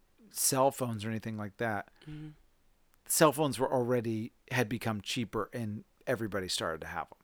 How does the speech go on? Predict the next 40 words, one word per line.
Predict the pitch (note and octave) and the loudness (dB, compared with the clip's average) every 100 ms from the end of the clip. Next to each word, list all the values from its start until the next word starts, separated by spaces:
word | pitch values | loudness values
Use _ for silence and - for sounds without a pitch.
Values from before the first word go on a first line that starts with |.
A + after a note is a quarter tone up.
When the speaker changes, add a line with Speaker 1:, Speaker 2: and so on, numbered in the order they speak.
| _ - | _ -2
Speaker 2:
Mm-hmm. | F3+ F3 | 0 2
Speaker 1:
So | D#3 | 6
I, | D#3 C#3+ C#3 | 8 8 8
I | D#3+ | 6
do | D#3 | 8
remember | D#3 C3+ B2 | 6 4 2
life | A2+ A2+ - | 0 -2 -4
without | G#2 F#2 F#3 - | -2 6 6 6
them, | G2+ F#2 G2+ - | -4 -4 -4 2
but | B2 | 8
I | B2 | 8
was | C#3+ G#2+ | 8 4
probably | - - B2 A2+ G#2+ A2 | -2 -2 0 0 -4 -6
a | F2 | -8
freshman | - - G#2+ - B2 F#2+ | -10 -4 -2 -2 -6 -8
in | F2 | -8
high | E2 G#2 B2 | -10 -6 -4
school | - - A#2+ G2 | -4 -6 -6 -4
or | G2 | -6
something | A#2 G#2 G2+ | -6 -8 -8
like | G2 - | -8 -4
that, | G2+ - | -4 -4
and | C3 | -4
I | G#2 | -4
had | G2 F2+ | -4 -4
a | E2 | -6
cell | - G#2 | -8 -10
phone. | - - C#2+ | -12 -14 -4
Speaker 2:
Think | F3+ A3 | -2 2
about | A3+ G3 | 4 6
Zach | D#3+ D#3 D#3 | 12 10 10
Morris | D3 D3+ D3+ | 2 4 6
having | C#3+ C#3+ C#3+ | 6 6 4
one, | C#3+ | 4
and | C#3+ | 6
that | C#3+ - | 4 4
is, | C#3 | 0
like, | C3 C3+ - - | 0 -2 -4 -6
a | |
comic | - - C#3 C#3 C3+ | -4 2 2 4 0